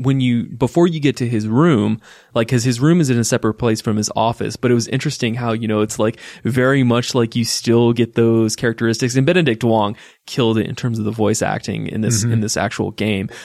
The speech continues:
Speaker 1: But you get the sense of, like, they were very much brothers and they do a very good job of that. And he was like,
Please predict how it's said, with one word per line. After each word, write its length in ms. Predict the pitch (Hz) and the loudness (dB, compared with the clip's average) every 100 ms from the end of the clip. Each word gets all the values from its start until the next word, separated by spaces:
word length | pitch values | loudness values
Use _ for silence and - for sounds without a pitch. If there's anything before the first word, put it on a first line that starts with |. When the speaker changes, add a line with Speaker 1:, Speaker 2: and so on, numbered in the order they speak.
| - | -4
Speaker 1:
But 220 | 120 - | -2 0
you 40 | |
get 200 | 117 135 | 0 2
the 80 | 147 | 2
sense 260 | 127 123 117 | 2 0 0
of, 100 | 107 | -2
like, 320 | 113 113 104 | 0 2 0
they 160 | 117 120 | 2 4
were 160 | 120 113 | 4 2
very 240 | 117 117 | 2 2
much 220 | 113 - | 0 -2
brothers 420 | - 107 113 113 113 | -2 0 2 0 -2
and 80 | |
they 80 | 110 | -4
do 160 | 110 110 | -2 -2
a 40 | |
very 240 | 110 110 110 | 0 0 0
good 120 | 110 | -2
job 220 | 98 - | -2 -4
of 80 | 110 | -2
that. 120 | 101 | -2
And 100 | 98 | -2
he 100 | 117 | 0
was 140 | 113 113 | 0 0
like, 200 | 107 | -2